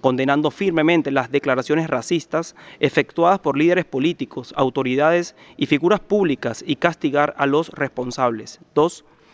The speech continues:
prohibir el uso de métodos de inmovilización física y química e indemnizar a las víctimas de tales prácticas. Tres, garantizar que la prisión preventiva deba utilizarse como medida de último recurso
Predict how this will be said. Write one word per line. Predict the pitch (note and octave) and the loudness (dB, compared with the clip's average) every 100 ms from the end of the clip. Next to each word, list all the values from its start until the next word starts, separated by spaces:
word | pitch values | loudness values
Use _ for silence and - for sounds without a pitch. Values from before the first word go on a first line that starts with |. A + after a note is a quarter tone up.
| - - | -14 0
prohibir | D3 C#3+ E3 G#3+ | 4 4 4 2
el | F#3 | 2
uso | G#3+ - C#3 | 0 0 0
de | C3 | 2
métodos | D#3 F3 E3+ D3 | 2 2 0 2
de | C#3+ | 0
inmovilización | E3+ F#3+ F3 D3+ C#3 C3 D#3+ D#3 | 0 2 2 2 -2 0 0 2
física | F#3 E3 F3+ F3+ - | 0 -2 -2 -2 -2
y | C3+ | -2
química | - G3 C#3+ - A#2+ - | 2 4 2 0 -6 -2
e | D#3 | 0
indemnizar | C#3+ C3+ C#3 C3 B2+ E3+ G#3 - _ - | 0 0 0 -2 0 -2 -2 -8 _ -2
a | D3+ | -2
las | B2+ | 0
víctimas | D3+ - D#3 C3+ | -4 -2 0 0
de | B2 | 0
tales | C3 C#3+ | -2 -2
prácticas. | - D3+ A#2+ - - C3 - - _ | -2 -4 -4 -10 -16 -18 -20 -20 _
Tres, | C#3+ E3+ - _ - - - | 2 2 -2 _ -20 -20 -4
garantizar | D3+ D3 D3 C#3+ C3 E3 F3 | 0 2 0 -2 -2 0 0
que | F#3+ | 0
la | D3+ | 0
prisión | C3+ C3 D#3 D#3 | -2 -4 -4 0
preventiva | F3+ D3 B2 E3+ E3 B2+ B2 | 2 2 0 -2 -2 -2 0
deba | C#3+ E3 | 2 2
utilizarse | D#3 C3 - C#3+ C#3 D#3+ | 0 -4 -2 -2 -2 -4
como | C#3+ C3 | -2 -2
medida | B2+ C#3 D#3+ | 0 2 2
de | D3+ C3 | 2 0
último | F#3 F#3 F#3+ F3 | -2 0 0 0
recurso | C3 A#2+ E3 C#3 - | 0 0 0 0 -4